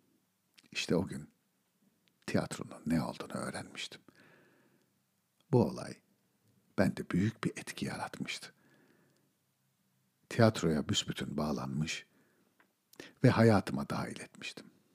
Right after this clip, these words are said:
Giderek büyüyen tiyatro sevgisi beni tiyatrocu olma kararına götürdü. Kadir Has Üniversitesi Plato Film Akademisi'nde Ayla Algan yönetiminde tiyatro ve sinema oyunculuğu eğitimi aldım.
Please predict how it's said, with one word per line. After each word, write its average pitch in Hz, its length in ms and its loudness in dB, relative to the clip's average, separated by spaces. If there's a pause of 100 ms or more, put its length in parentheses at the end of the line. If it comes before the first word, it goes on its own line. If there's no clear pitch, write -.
(1160)
Giderek 147 380 12
büyüyen 107 360 6
tiyatro - 400 0
sevgisi - 560 2 (960)
beni 82 180 2
tiyatrocu - 680 0
olma - 380 -2
kararına - 560 -4
götürdü. - 420 -10 (1700)
Kadir 135 280 10
Has 135 240 10
Üniversitesi - 720 2 (500)
Plato 117 300 8
Film 104 260 4
Akademisi'nde - 760 0 (380)
Ayla 120 320 10
Algan 110 320 8
yönetiminde - 580 -2
tiyatro 107 460 6
ve 104 80 8
sinema 98 360 2
oyunculuğu - 420 -2
eğitimi - 340 -6
aldım. - 300 -8